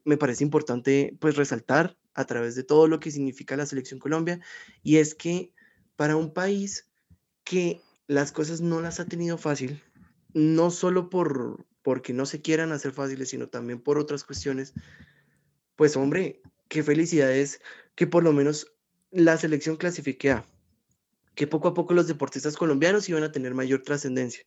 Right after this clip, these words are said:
que poco a poco se iba a ver que los sueños se cumplen aún en una situación tan difícil,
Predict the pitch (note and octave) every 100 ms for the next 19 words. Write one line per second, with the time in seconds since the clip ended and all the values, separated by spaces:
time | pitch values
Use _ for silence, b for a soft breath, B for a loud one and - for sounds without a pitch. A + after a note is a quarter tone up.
0 | b b b b b D#3+ D3+ D3 D3+ D3+
1 | D3+ D#3 D#3 D#3 D#3 D#3 D#3 - E3 D#3+
2 | _ _ _ _ _ _ _ - D#3+ E3
3 | D#3 C#3 D3 D3+ D3+ D#3+ D#3 D3+ E3 E3+
4 | _ _ _ _ _ - D3+ D3+ C#3+ C#3+
5 | D3+ D3+ D3+ C#3 B2+ B2+ D3+ D3+ C3+ C3
6 | C3+ A#2+ -